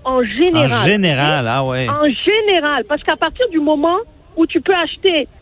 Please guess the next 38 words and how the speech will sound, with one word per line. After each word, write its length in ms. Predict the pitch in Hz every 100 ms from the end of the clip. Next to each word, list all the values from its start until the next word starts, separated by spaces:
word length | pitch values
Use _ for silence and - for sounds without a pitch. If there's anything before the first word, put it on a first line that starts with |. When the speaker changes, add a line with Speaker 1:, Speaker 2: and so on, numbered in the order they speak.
| -
Speaker 1:
une 160 | 254 247 -
femme 220 | 302 320 427 - - - -
ou 140 | 277 285
acheter 500 | 294 - - 359 -
un 140 | 247 247
enfant, 420 | 247 226 - 339 508 - - - -
ben, 220 | 190 311 320 - -
Speaker 2:
Mhm. 280 | 98 101 107 -
Speaker 1:
tous 240 | - 523 381
les 200 | 330 277
enfants, 520 | 311 - 381 339 359 -
toutes 180 | - 370
les 120 | 349 277
femmes 280 | - 294 277
sont 140 | 269 247
achetables. 520 | 233 226 - 214 - - - - - -
Ce 60 |
qu'on 280 | 427 508 539
a 40 |
constaté 640 | - 330 311 - 277 - 359
au 80 |
niveau 320 | 285 277 294 330
même 220 | 349 302
des 180 | 254 240
chiffres, 640 | - 339 311 - - 185 -
donc 220 | 214 220
là, 240 | 311 359 370 - -
on 120 | 240
est, 220 | 302 349
euh, 220 | 294 247 220 - - - -
carrément 540 | 277 285 294 330 370 226
dans, 420 | 285 302 330 320 -
euh, 260 | 262 254 240 - - -
euh, 640 | 247 240 240 240 240 233
du, 200 | 196 247
du 180 | 196 262
concret, 720 | - 370 311 - 392 311 233
là. 240 | 98 -